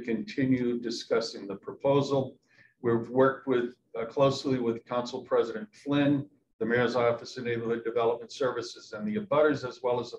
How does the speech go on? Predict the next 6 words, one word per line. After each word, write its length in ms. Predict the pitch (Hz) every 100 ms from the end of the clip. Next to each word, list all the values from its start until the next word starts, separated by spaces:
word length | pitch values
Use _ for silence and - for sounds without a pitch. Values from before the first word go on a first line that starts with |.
| -
Fort 220 | 131 117
Ho-, 200 | 117 113 - _
Fort 480 | - 147 143 - - _ -
Point 240 | 127 123 -
Neighborhood 420 | 120 123 - 120
Association, 840 | - - 117 98 117 107 104 -